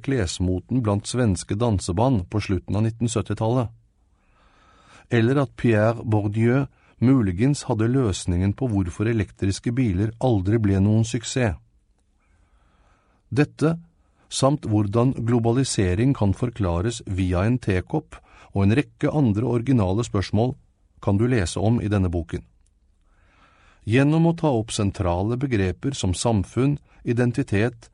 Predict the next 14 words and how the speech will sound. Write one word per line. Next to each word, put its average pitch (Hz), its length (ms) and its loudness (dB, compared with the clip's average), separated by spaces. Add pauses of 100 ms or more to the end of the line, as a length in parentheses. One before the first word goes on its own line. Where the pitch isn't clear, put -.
(260)
makt, 113 540 -4 (260)
klasse - 480 -2
og 123 240 -2
kultur, 127 460 0 (580)
inviterer 127 720 2
Hans 120 260 0
Erik 113 360 -2
Næss 107 280 0
til 95 180 -4
en 90 100 -2
spennende 113 600 0
oppdagelsesreise 95 1120 -4
i 107 100 -2
sosiologifaget. 92 1000 -4